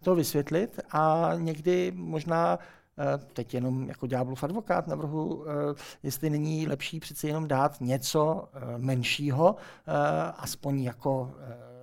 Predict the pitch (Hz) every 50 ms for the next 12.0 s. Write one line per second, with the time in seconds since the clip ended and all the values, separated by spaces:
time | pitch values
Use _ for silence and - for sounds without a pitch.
0 | 127 123 123 120 113 110 104 - - 120 - - 139 135 - 175 147 147 147 151
1 | 135 135 151 151 143 - 139 120 - - 147 139 143 151 160 196 214 208 - -
2 | - - - 147 143 143 147 147 139 - - 139 139 139 131 131 143 139 143 156
3 | 165 - - - - - - 147 - - - 151 139 147 151 143 139 127 127 -
4 | 156 151 147 143 - - - - - - - 139 127 131 139 139 147 151 160 170
5 | 180 180 175 175 - - - _ - - 143 131 127 131 - - - - 143 139
6 | 139 143 143 143 147 147 151 156 - - 165 135 127 131 139 139 135 135 131 -
7 | - 127 - - 151 139 139 135 131 127 127 131 131 - - - 147 139 143 139
8 | - - - 143 139 - - 135 - 151 135 - - 131 - - 120 123 131 143
9 | 160 180 208 233 - - - - - - - 147 147 147 147 147 147 147 - -
10 | 151 - - 123 123 127 - 131 127 127 127 120 120 127 127 120 127 123 127 -
11 | 135 127 135 - 135 131 139 139 139 156 151 147 - - 170 147 123 107 95 101